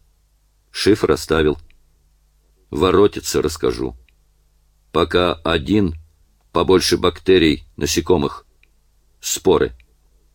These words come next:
Список и срочно затребовать. Может, ошибаюсь?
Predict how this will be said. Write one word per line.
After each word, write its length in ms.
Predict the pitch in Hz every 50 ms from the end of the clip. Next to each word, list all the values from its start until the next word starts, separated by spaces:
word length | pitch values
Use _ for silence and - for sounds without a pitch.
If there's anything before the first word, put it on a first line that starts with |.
| _ _ _ _ _ _ _ _ _ _
Список 720 | - - - - - 107 104 - - 113 - - - - _ _ _ _ _ -
и 80 | 78
срочно 460 | 80 - - - 90 87 - - 78
затребовать. 640 | 73 76 76 - - 76 73 62 67 67 - - - - _ _ _ _ _ _ _ _ _ _ _ _ -
Может, 300 | - 71 69 69 73 -
ошибаюсь? 580 | 73 71 - 76 - 80 95 110 - - -